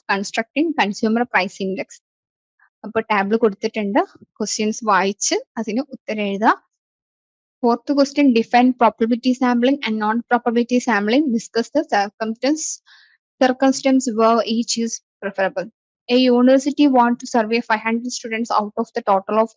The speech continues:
eight thousand. Propose two sampling techniques and describe their procedure. അപ്പൊ നാല് ക്വസ്റ്റ്യൻ ഉണ്ട്. രണ്ട് ക്വസ്റ്റ്യൻ നിങ്ങൾ ആൻസർ ചെയ്താൽ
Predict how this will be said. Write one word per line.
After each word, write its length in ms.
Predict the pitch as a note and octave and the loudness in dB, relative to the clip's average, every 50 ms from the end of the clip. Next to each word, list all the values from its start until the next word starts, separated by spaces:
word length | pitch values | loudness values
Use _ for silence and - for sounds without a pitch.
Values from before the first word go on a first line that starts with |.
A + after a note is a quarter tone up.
| A3+ G#3 | -6 -6
eight 140 | E3+ - _ _ - | -6 -8 _ _ -2
thousand. 360 | F#3+ F#3+ F#3+ F#3+ - A3 C4+ D4 C4+ - - | 0 0 0 -2 -4 -2 -2 -2 -2 -2 -4
Propose 360 | - G3+ - - A3+ A#3+ A#3+ - - - | -8 -8 -6 -2 -2 -2 -2 -4 -8 -6
two 140 | - B3 C#4 - _ - - | -4 -4 -4 -4 _ -4 -2
sampling 400 | C4+ A#3+ A3+ A3 A3 A3 A#3+ B3 A#3+ - | 0 0 0 0 0 0 0 0 0 -2
techniques 360 | A3+ - A3+ B3 D4 C#4+ - - A3+ G#3+ | -4 -4 0 -2 -2 -2 -2 -6 -6 -4
and 120 | A3 A3 G#3+ G#3+ G3 | -4 -4 -4 -6 -6
describe 380 | G3 - - - A3+ A3+ A3+ G#3 G#3+ | -10 -10 -4 -2 -2 0 0 0 0
their 160 | G#3 A3+ D4 D#4 _ _ - | 0 0 0 -4 _ _ -8
procedure. 480 | F#3+ F#3 - B3+ C#4+ - - - - _ _ _ _ _ _ | -8 -8 -6 -8 -10 -8 -10 -12 -12 _ _ _ _ _ _
അപ്പൊ 120 | - A#3+ A#3 A#3+ A3+ | -6 -2 -2 -2 0
നാല് 260 | A3+ A#3+ C4+ D4+ E4 D4+ | 2 2 4 4 2 2
ക്വസ്റ്റ്യൻ 340 | D4 B3 - - - C4 B3 A3 | 0 -2 0 0 2 2 2 2
ഉണ്ട്. 200 | G#3 G3+ G3+ A3+ | 2 0 0 0
രണ്ട് 340 | B3+ A#3+ G#3 G#3+ A#3 B3 D4+ | 2 2 4 4 4 4 6
ക്വസ്റ്റ്യൻ 340 | C#4 C4 A#3+ - - B3 A#3 | 4 4 2 2 0 0 2
നിങ്ങൾ 200 | A3+ A3 A3 A3 | 2 0 2 0
ആൻസർ 340 | G#3 F#3 F#3 G3 - - A#3 | 0 0 -2 -4 -4 -2 -2
ചെയ്താൽ 240 | A3+ G#3+ G#3 G3+ | -2 -2 -2 -2